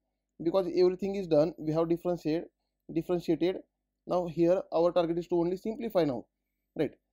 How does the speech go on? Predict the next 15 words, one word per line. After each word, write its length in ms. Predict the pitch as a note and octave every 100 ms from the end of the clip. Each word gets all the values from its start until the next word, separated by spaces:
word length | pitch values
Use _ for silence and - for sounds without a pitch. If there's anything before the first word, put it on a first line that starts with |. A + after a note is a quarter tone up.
| _ _
So 120 | - A3
my 120 | A3+
dear 220 | A#3 A#3+
students, 420 | A3 F3+ E3 G#3 _ _ _ _ _ _ _
here 440 | - G3+ E3+ F#3+ A3+ _ _ _ _
we 180 | D#3+ F#3+
can 240 | A3+ A3
say 320 | F#3+ D3 F#3 F#3 _ _ -
this 260 | E3+ A3+ G#3 -
M 280 | F#3 G#3 A3
C 160 | A3+
P 140 | G#3+ A3
T 180 | G#3+
one 220 | F#3 E3 F#3
minus 540 | F3 F3+ F#3 G3+ G#3